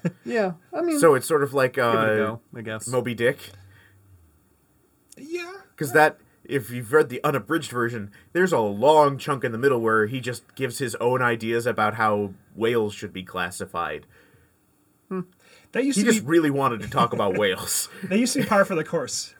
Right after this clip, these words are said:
Speaker 1: Um, <laughs> is, um, <laughs> like, you could, you could subtitle a handful of old books just like, um, you know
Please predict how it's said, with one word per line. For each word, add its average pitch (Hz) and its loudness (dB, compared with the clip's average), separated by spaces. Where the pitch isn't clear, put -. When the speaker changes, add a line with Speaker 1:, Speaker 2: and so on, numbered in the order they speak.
Speaker 1:
Um, 123 -12
<laughs> - -8
is, 147 -6
um, 135 -4
<laughs> - -18
like, 151 -6
you 165 -6
could, 160 -4
you 180 -2
could 185 0
subtitle 180 0
a - -4
handful 147 -6
of 131 -10
old 117 -10
books 120 -8
just - -10
like, 107 -10
um, 113 -6
you 127 -10
know 101 -12